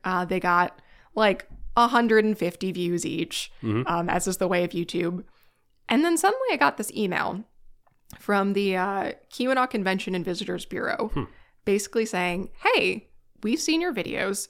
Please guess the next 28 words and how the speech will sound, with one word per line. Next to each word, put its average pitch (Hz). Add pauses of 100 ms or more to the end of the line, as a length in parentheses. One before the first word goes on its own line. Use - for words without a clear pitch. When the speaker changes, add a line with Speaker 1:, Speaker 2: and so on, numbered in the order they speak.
(220)
Speaker 1:
all 214
two 294
of 185
them. 190 (120)
Speaker 2:
Yeah. 92
Speaker 1:
Bless -
them. -
<laughs> - (1120)
Uh, 208
we've 214
seen 359
your 403
videos. 180 (240)
We 208
would 208
love 202
for 262
you 180 (160)
to -
make 180
more 226
content 175
about -
the 180
Keweenaw -
Speaker 2:
Hmm. -
Speaker 1:
specifically. - (100)
Speaker 2:
Mm-hmm. 101